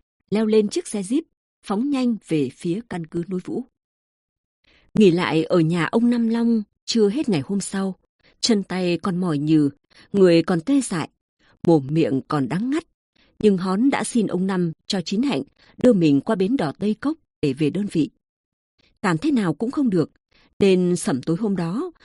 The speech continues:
ông đành cho Chín Hạnh đưa Hón đi. Trước khi đi, ông tự tay ra chợ, lựa mua cho Hón bộ mùng mền, tăng võng với hai bộ quần áo ni lông mới. Xếp tất cả vào bòng,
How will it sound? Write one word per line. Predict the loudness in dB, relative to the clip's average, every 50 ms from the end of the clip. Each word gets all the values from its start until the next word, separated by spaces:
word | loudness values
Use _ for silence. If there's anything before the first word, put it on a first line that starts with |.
| -20 -10 -4
ông | 0 0 0 2
đành | 0 0 0 0 -2
cho | -2 -4
Chín | -4 -2 -2 -4 -2
Hạnh | -2 -4 -6 -6 -8 _ _ _ -6
đưa | -4 -4
Hón | -4 -4 -6 -8 -6 -4
đi. | -4 -2 -4 -4 _ _ _ _ _ _ _ _ _ _ _ _ _ _ _ -2
Trước | -2 -2 -2
khi | -2 -4 -4
đi, | -2 0 0 0 -2 -4 -6 _ _ _ _ _
ông | -4 -2 -2 -2 0
tự | 2 2 2 0 0 -4
tay | -4 -2 -2 -2 -2
ra | -2 -6 -8
chợ, | -6 -2 0 0 -2 -2 -6 _ _ _ _ 0
lựa | 4 6 6 6 4
mua | 2 0 0
cho | 0 -2 -6
Hón | -6 -6 -4 -2 -2 -2 -2 -2
bộ | -2 -2 0
mùng | 0 0 0 0 -2 -2 0
mền, | 0 0 0 0 -2 -6 _ -8
tăng | -6 -6 -6 -6
võng | -6 -6 -6 -6 -8 -10 _ _ _ _ _ _ 0
với | 2 4 6 8 6 6 4
hai | 2 -2
bộ | -2 -2 -2
quần | -2 -2 -4 -4
áo | -4 -4 -4 -2 -2
ni | -2 0
lông | -2 -2 -4 -4
mới. | -4 -4 -2 -4 -4 -6 _ _ _ _ _ _ _ _ _ _ _ _ -8
Xếp | 0 2 4 4 2 _ -4
tất | -6 -6 -6 -6
cả | -8 -6 -6
vào | -6 -6
bòng, | -4 -4 -6 -6 -8